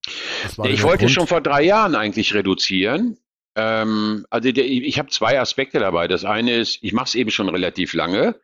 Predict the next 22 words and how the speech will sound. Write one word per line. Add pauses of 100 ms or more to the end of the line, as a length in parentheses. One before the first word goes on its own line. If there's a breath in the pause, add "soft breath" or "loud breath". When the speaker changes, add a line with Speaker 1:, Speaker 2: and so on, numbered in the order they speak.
(540 loud breath)
Speaker 2:
Ich
hab
da
mal, (120)
der,
der
erste
Aufsichtsratsvorsitzende,
den
ich
hatte,
das
war
Peter
Prinz
Wittgenstein.
Das
war
ein
Mannesmann-Vorstand. (800 loud breath)
Und,
ähm,